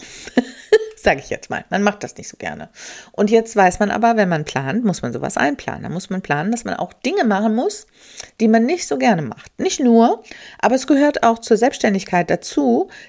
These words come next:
Dinge zu tun, die nicht unbedingt einen direkt, äh, jodeln und frei aufjauchzen lassen, weil sie eben so ein bisschen meh sind, ne?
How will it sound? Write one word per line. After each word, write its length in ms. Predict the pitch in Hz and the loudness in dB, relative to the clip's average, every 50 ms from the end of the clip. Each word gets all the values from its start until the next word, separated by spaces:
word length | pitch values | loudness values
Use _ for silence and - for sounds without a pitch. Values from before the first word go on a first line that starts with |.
| _ _ | _ _
Dinge 200 | 240 233 262 311 | 0 0 0 -2
zu 140 | 302 - 247 | -4 -6 -6
tun, 380 | 214 - - 214 214 233 277 - | -6 -2 0 2 2 2 0 0
die 160 | - 220 220 | 0 0 2
nicht 260 | 214 226 330 392 - | 2 0 0 -2 -4
unbedingt 560 | - 240 254 262 262 247 233 226 247 - - | -4 -4 -2 -2 0 0 0 0 0 -2 -2
einen 240 | - 208 214 214 214 | 0 0 0 2 0
direkt, 560 | 202 196 196 208 202 - _ - - - - | 0 0 0 -4 -4 -6 _ -14 -14 -4 0
äh, 380 | - 208 196 202 202 196 - - - | 2 4 4 4 4 2 0 -2 -2
jodeln 520 | 202 214 226 247 285 277 262 240 233 220 | 2 4 4 4 4 2 2 2 2 0
und 220 | - 196 214 214 | 0 -2 -4 -4
frei 440 | - - - - 196 208 226 226 - | -6 -10 -6 -2 0 0 2 2 2
aufjauchzen 880 | - - 262 285 - - 131 110 117 139 - - - - - - 170 151 | 2 2 0 0 0 0 0 2 2 -2 -4 -6 -10 -8 -6 -6 -4 -4
lassen, 460 | 143 135 131 139 - 175 175 220 370 415 - - - - - - - _ | -4 -4 -4 -6 -6 -6 -4 -4 -4 -6 -8 -14 -18 -18 -18 -20 -6 _
weil 300 | - 202 214 233 247 240 | 2 4 4 4 4 2
sie 260 | - 247 262 269 - - | 0 -4 -4 -6 -2 2
eben 440 | 196 208 214 208 226 233 254 262 262 | 4 6 6 4 2 -2 -2 -2 -2
so 200 | 233 233 254 285 | 0 2 2 2
ein 160 | 311 320 302 | 0 0 0
bisschen 420 | 320 320 - - - 370 359 359 | 0 0 0 -2 -2 -2 -2 0
meh 280 | 349 349 330 277 214 180 | 0 2 4 4 4 4
sind, 440 | 139 131 - - 127 131 - _ - | 4 -2 -6 -8 -12 -14 -14 _ -6
ne? 160 | - 170 | -4 -2